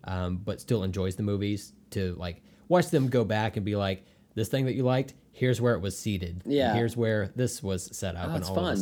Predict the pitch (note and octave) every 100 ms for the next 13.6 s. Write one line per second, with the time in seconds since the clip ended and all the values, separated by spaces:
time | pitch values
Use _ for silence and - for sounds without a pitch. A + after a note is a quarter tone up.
0 | F#2+ F2+ F#2 - _ F#2+ F#2+ F#2 - -
1 | _ - - - D3 D#3 B2+ D3 C#3 B2+
2 | - - _ _ _ _ A#2 C#3+ B2+ A2+
3 | G2+ G#2+ G2+ G#2+ G#2 F#2 F2+ F#2 F2+ C#3
4 | A#2 G#2 E2+ F2 - _ _ _ - F#2+
5 | F2+ - G#2+ F#2+ F#2+ F#2 F2 F#2 - F#2+
6 | F2+ F2 F2 - F2+ E2+ E2+ E2+ F2 C#2+
7 | - F2+ E2+ G3+ F#3 A#3 F#3+ - F#3 D3+
8 | A#2 B2 - B2 - D3+ A2 - G#2 G2
9 | - G#2+ A2 A#2 G#2+ G2+ G#2 G#2+ G2 F#2+
10 | G2 F#2+ F#2+ - - G2+ G#2 - A2+ G#2
11 | G2+ G2 F2+ G2 G2+ G2 G2 G2+ G2 G2
12 | G#2+ G#2 G#2 G2 F#2+ F#2+ F#2+ F#2 F#2 F#2+
13 | G2 B2 C#3+ A#2 C3+